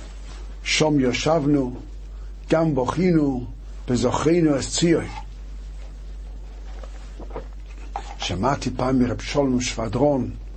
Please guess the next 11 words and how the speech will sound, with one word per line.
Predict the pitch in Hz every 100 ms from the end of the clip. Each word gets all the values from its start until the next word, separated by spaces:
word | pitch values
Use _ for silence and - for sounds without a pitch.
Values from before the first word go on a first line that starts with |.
| - -
זכר | - 117 107
צדיק | - 135 135 123
לברכה, | 113 104 127 117 98 - -
שהוא | - 107 104 - - - - - - -
שאל, | - - - 151 127 104 - - - - - -
"מה | 127
זה | 143 151 147 123 - - -
שום | - - 165 165
ישבנו, | 143 - 151 156 143 156 131 120
גם | 123 170 165
בכינו?" | 139 - 123 104